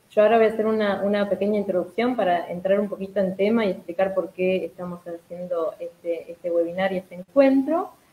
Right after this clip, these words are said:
eh, y después, eh, le voy a dar lugar, eh, a Jimena, que nos va a contar, eh, su experiencia con los casos que está viendo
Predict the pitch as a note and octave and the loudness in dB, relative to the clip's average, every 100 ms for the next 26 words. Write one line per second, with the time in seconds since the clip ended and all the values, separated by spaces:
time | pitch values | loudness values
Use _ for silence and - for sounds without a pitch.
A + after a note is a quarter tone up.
0 | _ _ F#3 F3+ F3 F3 E3+ - F#3 G3 | _ _ 0 0 0 -4 -6 2 4 4
1 | - - F3+ F3 E3+ E3 E3+ F3 E3+ E3 | 2 -8 -6 -4 -2 0 0 0 -2 -2
2 | F3 F3+ F#3+ - _ _ - E3 - F3 | 0 0 -2 -12 _ _ -10 -10 -8 -14
3 | - A3 B3+ B3+ D4+ - F3+ F3 F3+ F3+ | -2 2 4 2 0 -4 -6 -6 -8 -8
4 | E3+ F#3 F3+ F3 - _ _ _ - E3 | -8 -2 -4 -4 -12 _ _ _ -12 -12
5 | - E3+ E3+ _ F#3 G3+ A3+ A3 A3 A3 | -6 -8 -8 _ -2 2 4 4 0 0
6 | A#3 A#3+ A#3+ F3+ E3 E3+ - F3+ F#3 - | 0 0 -6 -6 -6 -6 -6 -6 -6 -12
7 | E3 - E3 E3 E3+ F3+ F#3 | -20 -4 -2 0 -2 -2 -2